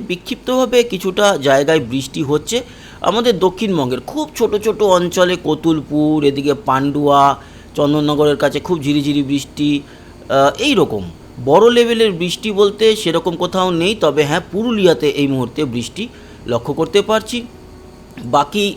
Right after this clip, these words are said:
উল্লেখযোগ্যভাবে বৃষ্টি আমাদের পশ্চিমবঙ্গে সেভাবে নেই। বীরভূমের কিছু অংশে বৃষ্টি লক্ষ্য করা যাচ্ছে। আর, আহ, বাংলাদেশের ঢাকা, বরিশাল, খুলনা এই অঞ্চলগুলোতে খানিকটা বৃষ্টি এই মুহূর্তে থাকলেও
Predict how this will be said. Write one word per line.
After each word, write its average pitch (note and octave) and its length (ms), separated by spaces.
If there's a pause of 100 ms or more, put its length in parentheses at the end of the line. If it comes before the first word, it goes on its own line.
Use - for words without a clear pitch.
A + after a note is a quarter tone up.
(120)
উল্লেখযোগ্যভাবে D#3+ 920
বৃষ্টি C3+ 440 (340)
আমাদের C#3+ 380
পশ্চিমবঙ্গে D#3+ 600
সেভাবে D3+ 440
নেই। G#3+ 160
বীরভূমের G3 560
কিছু D#3 280
অংশে C#3 500
বৃষ্টি C3+ 420 (360)
লক্ষ্য C3 240
করা G2+ 240
যাচ্ছে। F#2 360 (400)
আর, B2+ 400
আহ, A#2+ 160 (140)
বাংলাদেশের F3+ 600
ঢাকা, C#3 380
বরিশাল, E3 460
খুলনা D#3+ 520 (300)
এই D3+ 160
অঞ্চলগুলোতে D#3+ 600
খানিকটা C3 380
বৃষ্টি C3 360
এই D#3 100
মুহূর্তে C#3 380
থাকলেও E3 420